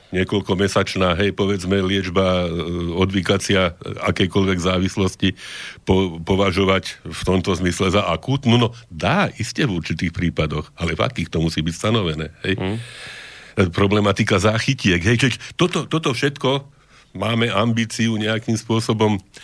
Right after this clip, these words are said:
Speaker 1: riešiť. No, iste sa to nevyrieši na
Speaker 2: No a
Speaker 1: tejto
Speaker 2: čo, a
Speaker 1: jednej
Speaker 2: čo ste tam na tom
Speaker 1: konferencii.
Speaker 2: A
Speaker 1: Zatiaľ
Speaker 2: ten uzáver z toho tam bol aký, ak ste tam ešte v tej
Speaker 1: Ale,
Speaker 2: dobe boli?
Speaker 1: no, uzáver, nadhodili sa témy zatiaľ,
Speaker 2: Je to len
Speaker 1: hej?
Speaker 2: tak, že sa to o tom
Speaker 1: Nadhodili sa témy, ktoré, ktoré, o ktorých treba
Speaker 2: No a
Speaker 1: rozmýšľať,
Speaker 2: zistili
Speaker 1: ktorých
Speaker 2: ste, že
Speaker 1: treba,
Speaker 2: teda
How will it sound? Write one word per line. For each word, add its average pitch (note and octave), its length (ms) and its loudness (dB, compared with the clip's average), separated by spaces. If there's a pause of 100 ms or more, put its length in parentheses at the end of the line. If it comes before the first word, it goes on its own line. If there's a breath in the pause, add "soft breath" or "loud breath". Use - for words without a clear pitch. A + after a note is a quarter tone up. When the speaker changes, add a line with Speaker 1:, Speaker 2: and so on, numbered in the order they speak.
(340 loud breath)
Speaker 1:
riešiť. G2 560 2
No, G2 80 4
iste A2+ 160 0
sa G#2+ 160 2
to G#2 80 0
nevyrieši G2 560 0
na G2 80 2
Speaker 2:
No F#2+ 80 0
a - 80 0
Speaker 1:
tejto - 160 0
Speaker 2:
čo, - 0 -
a - 80 4
Speaker 1:
jednej G#2 240 2
Speaker 2:
čo G2 80 2
ste - 240 -4
tam B2+ 160 0
na A#2 160 0
tom G#2 160 6
Speaker 1:
konferencii. G#2+ 560 2
Speaker 2:
A D3 80 4
Speaker 1:
Zatiaľ D3 160 2
Speaker 2:
ten F3+ 160 0
uzáver F3 480 0
z - 80 -8
toho D#3 160 -4
tam D3 160 -2
bol C3+ 160 -2
aký, C3+ 240 -4
ak F2+ 80 -10
ste A2 160 -4
tam G2+ 160 -2
ešte A2 240 -2
v G#2+ 60 -4
tej A2 100 4
Speaker 1:
Ale, A2 80 -2
Speaker 2:
dobe G2 240 -6
boli? E2+ 160 -2
Speaker 1:
no, A#2+ 160 4
uzáver, B2 480 4 (240)
nadhodili A#2+ 480 2
sa A#2 160 0
témy E3+ 240 0
zatiaľ, F2 560 0
Speaker 2:
Je A2+ 80 -2
to C3 160 -2
len G2+ 160 2
Speaker 1:
hej? A#2 80 2
Speaker 2:
tak, D3+ 80 0
že B2+ 160 -6
sa A2+ 160 -6
to A#2 80 -6
o A#2+ 80 0
tom A#2 80 4
Speaker 1:
Nadhodili B2+ 400 2
sa G#2 160 -2
témy, B2+ 240 2
ktoré, A#2+ 400 0
ktoré, A2+ 400 0
o A2+ 80 -8
ktorých A#2+ 240 0
treba A#2+ 240 0
Speaker 2:
No - 0 -
a A#2+ 80 0
Speaker 1:
rozmýšľať, D3+ 400 4
Speaker 2:
zistili F#3 80 2 (160)
Speaker 1:
ktorých E3+ 80 2
Speaker 2:
ste, E3+ 100 0
že D#3+ 140 4
Speaker 1:
treba, D#3+ 80 4
Speaker 2:
teda E3+ 100 4